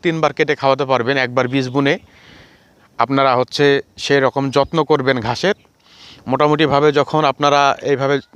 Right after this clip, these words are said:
জমিতে, আহ, ঘাস খাওয়াতে খাওয়াতে অর্ধেক জমির ঘাস খাওয়ানো হয়ে যাবে, তখন আপনারা যে অংশটা কেটে ফেলেছেন, সে অংশে আপনারা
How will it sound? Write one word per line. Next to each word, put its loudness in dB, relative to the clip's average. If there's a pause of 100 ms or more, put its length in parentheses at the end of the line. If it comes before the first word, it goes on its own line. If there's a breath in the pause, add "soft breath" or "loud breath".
(120)
জমিতে, 2 (420 loud breath)
আহ, 0
ঘাস 0
খাওয়াতে 2
খাওয়াতে 0
অর্ধেক 0
জমির 0
ঘাস -4
খাওয়ানো 2
হয়ে 4
যাবে, 2 (760 loud breath)
তখন 0
আপনারা 2
যে 0
অংশটা 0
কেটে -2
ফেলেছেন, 2 (420 soft breath)
সে 4
অংশে 0
আপনারা 0